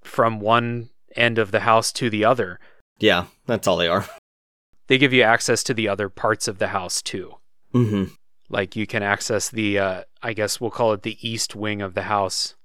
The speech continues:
Speaker 1: Um, I'm not sure what the actual directions are, but, uh, yeah. So you,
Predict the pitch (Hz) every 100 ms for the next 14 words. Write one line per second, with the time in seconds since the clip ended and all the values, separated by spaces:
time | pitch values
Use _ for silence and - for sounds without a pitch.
0 | - - 110 98 95 98 - - 113 101
1 | 92 123 104 98 95 98 98 - 107 104
2 | 104 98 - 101 101 92 95 113 101 -
3 | - - - - 110 104 107 135 147 -
4 | - - - - - - 127 117 120 -
5 | - - - - 131 131 135 139